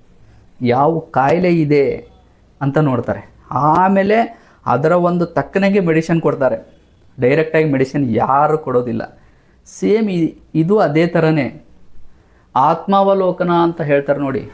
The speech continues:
ಆತ್ಮಾವಲೋಕನ ಅಂದ್ರೆ ಇದೇ. ನಮ್ಮಲ್ಲಿ ಸುಖ,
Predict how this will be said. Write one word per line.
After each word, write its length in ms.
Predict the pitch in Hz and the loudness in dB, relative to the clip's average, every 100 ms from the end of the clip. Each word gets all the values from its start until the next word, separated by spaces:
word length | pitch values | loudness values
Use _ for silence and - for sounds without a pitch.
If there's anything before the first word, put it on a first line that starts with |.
| - | -4
ಆತ್ಮಾವಲೋಕನ 920 | 117 135 - 156 151 147 139 135 139 | -2 -2 0 0 2 2 0 -2 -2
ಅಂದ್ರೆ 280 | 135 139 175 | 0 0 -2
ಇದೇ. 640 | 131 123 131 127 117 - - _ _ _ _ _ _ _ _ - - - _ _ _ _ | -2 -2 2 2 0 -4 -18 _ _ _ _ _ _ _ _ -20 -20 -20 _ _ _ _
ನಮ್ಮಲ್ಲಿ 720 | 131 139 147 131 131 139 139 - | -2 0 0 0 0 0 -2 -8
ಸುಖ, 300 | - 139 131 | -8 -6 -2